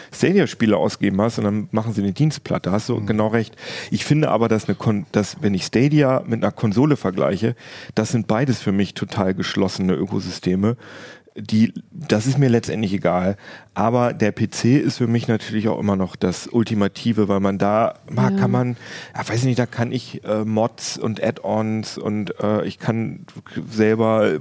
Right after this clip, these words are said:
Speaker 1: von mir in irgendwelchen ini-Dateien rumschreiben oder so.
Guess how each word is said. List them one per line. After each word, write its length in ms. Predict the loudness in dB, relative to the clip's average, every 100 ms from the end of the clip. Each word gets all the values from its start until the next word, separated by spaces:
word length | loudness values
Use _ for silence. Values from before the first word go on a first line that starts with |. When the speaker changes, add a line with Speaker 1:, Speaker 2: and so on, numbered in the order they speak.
| -6 -14
Speaker 1:
von 260 | -4 -2
mir 260 | 0 0 0
in 140 | -4
irgendwelchen 500 | -2 0 0 -2 -4
ini-Dateien 800 | -4 -2 0 0 -2 -4 -4 -4
rumschreiben 680 | -4 -6 -6 -4 0 0 0
oder 180 | -2
so. 60 | -2